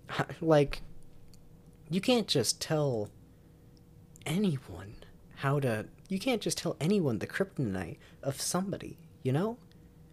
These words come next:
That's not cool, man. That's not cool. But regardless, we still have to answer the question with full, full seriousness, because that is what I do here on the Griffin's Question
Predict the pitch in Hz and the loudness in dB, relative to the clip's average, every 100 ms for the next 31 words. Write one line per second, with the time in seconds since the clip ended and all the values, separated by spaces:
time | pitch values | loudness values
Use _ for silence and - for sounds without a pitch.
0 | - - 196 151 123 - - - 262 190 | -8 -4 -2 0 -2 -4 -8 0 2 4
1 | 120 117 175 247 269 247 - - - - | 2 0 -2 -2 -4 -6 -12 -14 -12 -6
2 | 247 220 - 277 277 147 - - - - | -2 -2 -2 -2 0 -2 -6 -20 -18 -18
3 | - - 151 196 - - - - - - | -20 -6 0 0 -2 -18 -20 -20 -20 -20
4 | - 110 123 139 175 196 - 135 143 147 | -10 -2 0 2 2 0 0 0 0 0
5 | 147 147 151 - 135 - 175 - 156 135 | 2 0 0 0 -2 2 2 4 2 2
6 | - - - 285 240 117 85 - - - | -2 -20 0 6 10 10 8 -4 -10 -12
7 | - - - - - - - - 262 233 | -16 -18 -20 -20 -18 -14 -4 2 6 6
8 | 233 214 226 - - - 185 180 175 165 | 6 6 4 0 -6 0 2 4 4 2
9 | - 175 165 - - 131 131 123 - 165 | 0 2 2 0 -2 -4 -2 -2 -2 -2
10 | 180 160 156 - 156 151 135 139 175 165 | -2 -2 -2 0 0 0 0 2 2 2
11 | 165 170 180 151 165 160 170 180 185 160 | 4 4 4 0 0 2 0 0 0 -2
12 | - 165 165 - 180 | -4 -4 -2 0 0